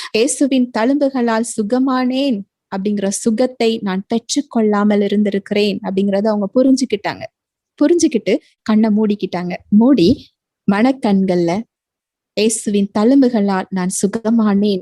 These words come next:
அப்படிங்கறத அவங்க விசுவாசிச்சிருக்கிறாங்க. விசுவாசிச்ச உடனே, "இப்போ உங்க கண்களை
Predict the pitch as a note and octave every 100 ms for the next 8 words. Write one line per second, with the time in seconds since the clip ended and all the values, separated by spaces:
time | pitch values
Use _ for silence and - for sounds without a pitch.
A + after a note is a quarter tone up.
0 | F#3+ F#3 G3 F#3 G3 F#3+ F#3 G3+ - A3+
1 | G3+ - - - - F#3 F3+ F3 _ _
2 | - G#3 C#4+ C4+ A3+ - G#3 F#3 F3+ C4
3 | _ _ C4+ D4+ E4+ E4+ - A3 G#3+ G#3+
4 | A3 A#3+ A3